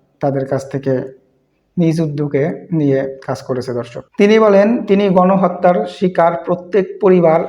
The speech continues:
আহত ব্যক্তিবর্গ, দেশবাসী ও ট্রাইব্যুনালের কাছে ক্ষমা প্রার্থী। তাকে দয়া করে ক্ষমা করার আর্জি পেশ করে এই সাক্ষ্য,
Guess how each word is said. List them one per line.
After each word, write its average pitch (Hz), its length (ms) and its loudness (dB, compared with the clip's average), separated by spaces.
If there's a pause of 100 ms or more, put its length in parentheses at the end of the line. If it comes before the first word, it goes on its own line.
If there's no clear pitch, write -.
আহত 156 340 -2
ব্যক্তিবর্গ, 160 680 0
দেশবাসী 147 500 0
ও 143 220 0
ট্রাইব্যুনালের 143 640 0
কাছে 143 220 -4 (160)
ক্ষমা 143 220 -4
প্রার্থী। - 320 -8 (680)
তাকে 160 300 0
দয়া 165 280 2
করে 160 220 0 (220)
ক্ষমা 156 280 0
করার 147 340 2 (160)
আর্জি 135 320 -2
পেশ 131 220 -8 (500)
করে 156 140 0 (280)
এই 151 160 2
সাক্ষ্য, - 400 -6